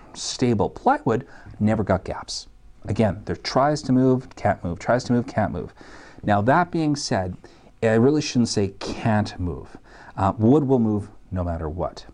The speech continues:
You know, the story that, that I've heard many times is wood has moved so much with water that the ancient Romans used to use white oak plugs. So what they do when they're trying to break into mountains and crush rocks,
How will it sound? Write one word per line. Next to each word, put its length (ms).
You 80
know, 60
the 80
story 320
that, 260
that 140
I've 120
heard 160
many 240
times 500
is 200
wood 240
has 160
moved 260
so 400
much 320
with 180
water 400
that 120
the 100
ancient 320
Romans 340
used 220
to 80
use 320
white 260
oak 220
plugs. 460
So 160
what 100
they 100
do 200
when 100
they're 100
trying 200
to 80
break 360
into 200
mountains 420
and 100
crush 300
rocks, 300